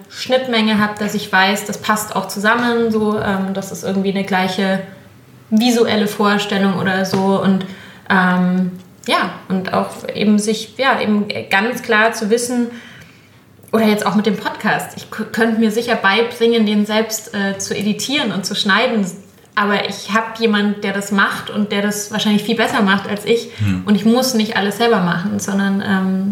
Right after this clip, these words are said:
Speaker 1: ja, das ist eben auch gut zu wissen, was man vielleicht nicht so gut kann oder dann eben seine Energie auch woanders reinzustecken, ne? Ja.
Speaker 2: Ich glaub, das ist etwas, was jeder, jeder Gründer,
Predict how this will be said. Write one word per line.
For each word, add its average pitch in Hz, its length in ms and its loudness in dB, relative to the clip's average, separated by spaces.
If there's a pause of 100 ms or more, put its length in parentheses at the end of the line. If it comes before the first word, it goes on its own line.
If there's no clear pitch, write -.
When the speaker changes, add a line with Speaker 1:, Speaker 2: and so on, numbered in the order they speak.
Speaker 1:
ja, 233 200 0 (240)
das 208 180 -8
ist - 120 -12
eben 202 160 0
auch 170 200 -6
gut 220 120 -2
zu 202 140 -2
wissen, 208 320 2 (460)
was 180 140 -4
man 208 120 4
vielleicht 202 220 0
nicht 254 120 -2
so 226 60 2
gut 175 220 -2
kann 208 260 2
oder 190 220 0
dann 190 280 0
eben 202 200 4
seine 190 200 2
Energie 202 460 4
auch - 200 -6
woanders 180 420 -2
reinzustecken, 190 720 -4
ne? 214 140 2 (840)
Ja. 185 80 2 (420)
Speaker 2:
Ich - 120 0
glaub, 110 160 0
das 110 200 -2
ist 101 60 -2
etwas, 110 340 0
was 101 160 -2
jeder, 98 540 2
jeder 95 180 2
Gründer, 92 640 2